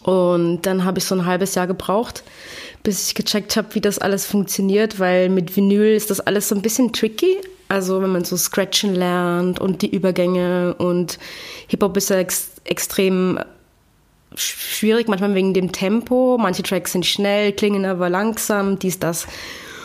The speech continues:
Und ja, und so hat das mit dem Auflegen dann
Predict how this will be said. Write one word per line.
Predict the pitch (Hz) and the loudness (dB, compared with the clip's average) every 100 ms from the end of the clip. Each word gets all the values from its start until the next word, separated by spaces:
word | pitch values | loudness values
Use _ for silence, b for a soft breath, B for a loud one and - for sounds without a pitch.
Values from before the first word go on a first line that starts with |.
| B B _ | B B _
Und | 185 180 175 180 180 175 - - - | 0 2 4 4 2 0 -2 -6 0
ja, | 269 220 | 2 2
und | - 180 | 0 -2
so | - 185 190 196 196 | -2 0 0 0 0
hat | 196 | -2
das | 196 - | -2 0
mit | 196 185 | 0 0
dem | - | 0
Auflegen | 180 180 165 170 | -2 0 0 2
dann | 156 151 160 160 | 2 0 -2 -4